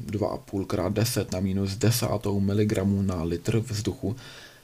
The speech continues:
A naproti tomu například oxid uhelnatý vůbec necítíme.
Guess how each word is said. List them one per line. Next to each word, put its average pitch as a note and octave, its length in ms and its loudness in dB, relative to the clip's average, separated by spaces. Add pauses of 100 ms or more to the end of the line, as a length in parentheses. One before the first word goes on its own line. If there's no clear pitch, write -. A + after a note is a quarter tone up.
(220)
A - 40 2
naproti A#2+ 300 6
tomu E3 220 6
například C3+ 580 2
oxid C3+ 440 0
uhelnatý A#2+ 920 2 (320)
vůbec G#2 440 4
necítíme. F2 680 0